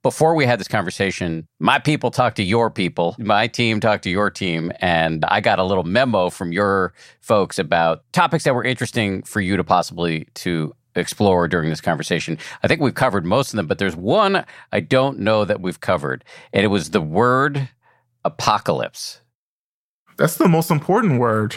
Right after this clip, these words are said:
Speaker 2: And when you use the, the term team, you make me sound much more important than I am.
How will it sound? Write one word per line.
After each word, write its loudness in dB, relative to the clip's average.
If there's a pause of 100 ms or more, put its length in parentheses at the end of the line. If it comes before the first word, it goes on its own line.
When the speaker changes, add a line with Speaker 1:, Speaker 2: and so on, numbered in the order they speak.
Speaker 2:
And 2
when 4
you 2
use 0
the, 0
the -2
term 0
team, -2
you 0
make 0
me 2
sound 0
much -2
more 0
important -2
than 0
I 0
am. -2